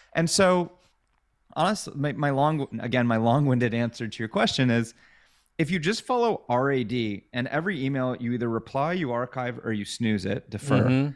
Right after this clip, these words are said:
Speaker 1: you don't have too many folders and you know how to utilize search. And if you're using Gmail, you enable kind of the, um, the machine learning that they've done on those, uh, different tabs, like the promotions, the social, the updates, which kind of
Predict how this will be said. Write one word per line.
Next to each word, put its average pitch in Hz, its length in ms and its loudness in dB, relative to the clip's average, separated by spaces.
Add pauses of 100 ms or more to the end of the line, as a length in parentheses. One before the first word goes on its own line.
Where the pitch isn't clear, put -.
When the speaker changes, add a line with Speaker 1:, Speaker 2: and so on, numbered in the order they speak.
(220)
Speaker 1:
you 131 140 2
don't 175 200 6
have 202 200 2
too - 180 0
many 180 220 4
folders 123 500 0
and 113 80 0
you 113 80 0
know 123 180 0
how 143 120 2
to 139 60 0
utilize 117 440 0
search. - 520 -6 (840)
And 139 100 0
if 156 140 -2
you're 156 80 6
using 165 320 4
Gmail, 139 720 0
you 123 160 -2
enable 127 420 -2
kind 120 220 -4
of 110 160 -6
the, 107 400 -2
um, 104 340 -4
the 110 100 -4
machine 135 500 -2
learning 117 480 0 (340)
that 110 120 -6
they've 110 200 -2
done 113 300 0
on 110 200 -2
those, 107 380 -4
uh, 101 260 -4
different 107 340 -2
tabs, 107 400 0
like 101 200 -8
the 101 80 -10
promotions, 104 640 2
the 98 100 0
social, 104 520 0
the 92 120 -4
updates, 139 600 0 (220)
which 117 180 -4
kind 107 160 0
of 98 80 -4